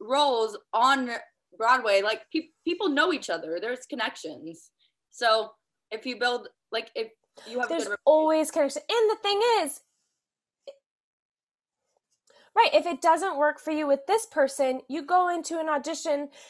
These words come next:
Speaker 2: and somebody, and then that choreographer is like, "Oh, she seems really good. I see she was in Mean Girls. Let me call Casey," because, you know, they're good friends.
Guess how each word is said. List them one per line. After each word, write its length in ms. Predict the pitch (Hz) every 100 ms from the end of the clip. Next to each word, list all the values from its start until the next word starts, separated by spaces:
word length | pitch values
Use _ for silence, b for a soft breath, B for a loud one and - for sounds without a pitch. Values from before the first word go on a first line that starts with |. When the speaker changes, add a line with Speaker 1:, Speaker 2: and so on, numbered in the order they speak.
| B
Speaker 2:
and 160 | 320 294
somebody, 500 | 330 320 330 302 -
and 180 | 294 294
then 180 | 294 294
that 180 | 311 311
choreographer 680 | 339 330 294 285 294 294 262
is 80 | 247
like, 180 | 226 -
"Oh, 120 | 494
she 120 | - 311
seems 240 | 359 339
really 240 | 349 349
good. 360 | 277 415 427 240 -
I 100 | 269
see 180 | 269 392
she 160 | 392
was 160 | 349 302
in 120 | 294
Mean 160 | 339 330
Girls. 180 | 208 202
Let 100 | 381
me 120 | 508 508
call 200 | 302 285
Casey," 600 | - 262 247 - 175 -
because, 220 | - 285
you 100 | 523 523
know, 80 | 311
they're 180 | 277
good 140 | 240 -
friends. 260 | 170 196